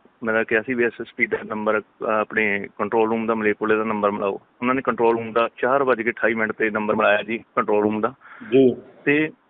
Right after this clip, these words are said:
Speaker 1: ਉੱਥੋਂ ਸਾਨੂੰ ਇਹ ਉਹਨਾਂ ਨੇ ਮੈਸੇਜ ਦਿੱਤਾ ਜੀ, "ਤੁਸੀਂ ਇੱਕ ਸੌ ਬਾਰਾਂ 'ਤੇ ਲਾਓ।" ਅਸੀਂ ਇੱਕ ਸੌ ਬਾਰਾਂ 'ਤੇ ਲਾਇਆ, ਇੱਕ ਸੌ ਬਾਰਾਂ ਵਾਲੇ ਕਹਿੰਦੇ, "ਜੀ ਆਹ ਨੰਬਰ ਲਿਖੋ ਇਹਦੇ 'ਤੇ ਲਾਓ।"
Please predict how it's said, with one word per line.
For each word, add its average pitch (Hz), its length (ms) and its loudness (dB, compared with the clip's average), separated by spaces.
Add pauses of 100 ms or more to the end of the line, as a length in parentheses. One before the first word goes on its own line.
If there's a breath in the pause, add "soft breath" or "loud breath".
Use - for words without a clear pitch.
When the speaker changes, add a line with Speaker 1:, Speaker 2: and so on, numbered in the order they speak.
(540)
Speaker 1:
ਉੱਥੋਂ 151 220 -2
ਸਾਨੂੰ 143 300 -2
ਇਹ 151 200 4
ਉਹਨਾਂ 151 160 -2
ਨੇ 151 80 -2
ਮੈਸੇਜ 123 280 0
ਦਿੱਤਾ 131 240 0
ਜੀ, 135 100 -2
"ਤੁਸੀਂ 123 340 -2
ਇੱਕ 110 80 -6
ਸੌ 123 120 -2
ਬਾਰਾਂ 101 260 2
'ਤੇ 101 120 -4
ਲਾਓ।" 95 220 -2 (380)
ਅਸੀਂ - 160 -16
ਇੱਕ 117 100 -14
ਸੌ 139 100 -8
ਬਾਰਾਂ 131 200 0
'ਤੇ 131 140 0
ਲਾਇਆ, 131 220 2
ਇੱਕ 120 80 -4
ਸੌ 135 120 -4
ਬਾਰਾਂ 120 220 2
ਵਾਲੇ 123 140 2
ਕਹਿੰਦੇ, 131 220 0
"ਜੀ 131 100 -2
ਆਹ 131 120 4
ਨੰਬਰ 120 240 0
ਲਿਖੋ 113 280 4
ਇਹਦੇ 104 120 2
'ਤੇ 110 140 -2
ਲਾਓ।" - 160 -8